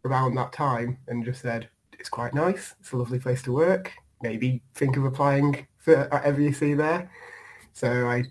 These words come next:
scanned around and applied for a fair few and ended up working in H S R,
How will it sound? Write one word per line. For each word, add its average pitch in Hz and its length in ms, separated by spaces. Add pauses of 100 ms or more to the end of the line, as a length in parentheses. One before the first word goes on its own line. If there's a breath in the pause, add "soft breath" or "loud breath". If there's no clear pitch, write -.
scanned 117 440
around 117 400
and 107 280
applied 110 320
for 120 120
a - 20
fair 110 220
few 113 400 (440 soft breath)
and 127 120
ended 131 260
up 139 160
working 131 760 (340)
in 117 140
H 131 240
S 131 160
R, 123 400